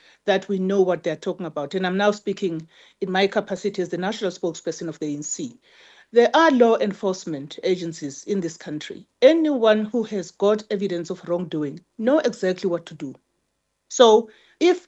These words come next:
it, they don't do so, it simply is just a political campaign, um, occasioned by whoever is, uh, targeting the deputy president. Until such a time that this evidence that you're referring to, Stephen,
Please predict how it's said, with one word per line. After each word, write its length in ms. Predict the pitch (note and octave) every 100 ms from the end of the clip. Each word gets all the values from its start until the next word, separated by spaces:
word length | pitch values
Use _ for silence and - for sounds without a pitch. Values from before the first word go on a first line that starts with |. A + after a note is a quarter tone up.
| -
it, 240 | B3+ -
they 160 | A3+ G#3+
don't 320 | G#3+ A3+ B3
do 180 | F#3+ G3+
so, 340 | - C3+ A#2+ _ _ _ _ -
it 140 | B3+
simply 420 | - C#4+ B3 B3
is 140 | A3 G#3
just 400 | G3+ G3+ G3 -
a 100 | G#3+ F#3+
political 540 | G3 G3+ G#3+ - G#3+
campaign, 580 | G#3+ F3+ F#3+ E3+ C3+ D#3+ -
um, 300 | F#3 F3 E3+
occasioned 580 | G3 - A3 G#3 G3 F3+
by 140 | F#3+ E3+
whoever 480 | E3 F3+ G#3 F#3+ -
is, 380 | A3+ F3 - - _ -
uh, 140 | F3+ E3
targeting 600 | E3 G3 F3 E3+ D#3 D#3
the 100 | E3+
deputy 300 | D#3+ E3+ F#3+
president. 520 | - E3 D3+ C#3+ - - - - -
Until 380 | C4+ B3 F4 F4
such 220 | D4 C4+
a 60 | F#3+
time 340 | A3+ F#3+ E3+
that 240 | F#3 F3+
this 200 | G#3 C4
evidence 380 | A3 G3+ E3+ E3
that 180 | F#3 F3
you're 100 | F#3+
referring 380 | E3+ F#3+ F3+ E3+
to, 120 | F3
Stephen, 440 | D#3+ - D3+ D3